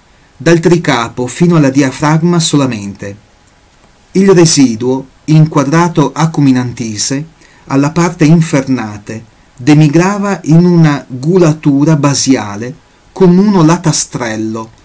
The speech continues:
come un'antiqua foliatura nel sito brachiale, come uno pomo al pecto,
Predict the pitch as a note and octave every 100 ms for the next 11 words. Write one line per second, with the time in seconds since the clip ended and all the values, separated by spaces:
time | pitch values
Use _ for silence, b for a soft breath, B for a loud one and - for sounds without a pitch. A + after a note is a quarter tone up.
0 | _ - D3+ E3 D#3+ D3+ D#3 G3+ F#3+ E3
1 | D#3+ C#3+ C#3 C#3 G3 G#3+ G3+ G3 B D3
2 | D3+ D3 - G3 F3 C#3 D3+ D3 - G3+
3 | G3 - G2+ - _ b b b - E3+
4 | E3 F3+ E3 D#3+ F3+ F#3+ G3+ G3+ - D3
5 | D3+ B2+ G#2+ - A2 G#2